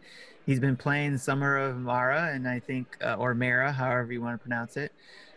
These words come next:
But he's, he's got a video out on our YouTube channel if you're interested in checking that out. Um, or you can ask him questions about it. And I'm, I know you guys have been talking about it a lot in Discord as well.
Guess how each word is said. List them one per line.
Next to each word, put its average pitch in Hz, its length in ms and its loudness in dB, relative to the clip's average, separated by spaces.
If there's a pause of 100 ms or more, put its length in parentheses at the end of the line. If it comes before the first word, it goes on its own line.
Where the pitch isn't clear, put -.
But 123 260 4
he's, 120 360 -2
he's 117 220 -6
got 113 220 -2
a - 20 -6
video 113 340 0
out 120 280 2
on 120 340 -2
our 113 220 -6
YouTube 113 360 -10
channel 139 400 -6 (600)
if - 80 -10
you're 113 180 4
interested 117 400 0
in 113 80 4
checking 113 280 0
that 110 180 2
out. 120 260 0 (560)
Um, 110 540 2 (160)
or 113 240 0
you 113 80 2
can 110 120 -2
ask 113 280 0
him 113 80 -4
questions 123 440 -4
about 127 300 -2
it. 156 140 -6 (180)
And 107 400 -2
I'm, 104 300 -2 (180)
I 98 100 -4
know 101 180 0
you 107 140 2
guys 110 140 2
have 110 80 2
been 110 100 4
talking 113 280 -2
about 107 180 -2
it 104 80 -4
a 107 80 -8
lot 113 480 -2
in 127 160 -4
Discord 127 440 0
as 120 100 -4
well. 143 340 0